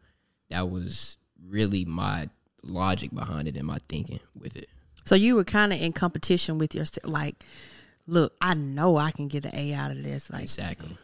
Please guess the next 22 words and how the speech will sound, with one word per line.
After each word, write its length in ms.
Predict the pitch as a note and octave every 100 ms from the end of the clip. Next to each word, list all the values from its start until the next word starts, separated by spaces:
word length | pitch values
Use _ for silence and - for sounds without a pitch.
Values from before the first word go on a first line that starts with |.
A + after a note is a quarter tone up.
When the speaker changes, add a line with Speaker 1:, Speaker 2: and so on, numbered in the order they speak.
| _ -
Speaker 2:
Yeah. 320 | D3 C#3 C3+ D#3 _ _ -
And 120 | F3+ F#3
that's 200 | E4+ -
a 40 |
good 200 | A3+ A#3+
attitude 480 | G#3+ G#3+ G#3 F#3+ E3+
to 80 | F3
have. 380 | G3+ F#3+ E3+
That, 200 | E3+ G3+ - E3
that 160 | F3+
really 320 | F3 F3 B3 F#3+
will 280 | G3+ A#3+
push 400 | G3 - A#3+ -
you 120 | E3+ D#3+
to 100 | D#3
be 160 | E3
the 100 | E3
best 280 | D3+ D#3+ D#3+
that 160 | D#3 -
you 60 |
can 180 | - C#3+
be. 240 | E3 C#3+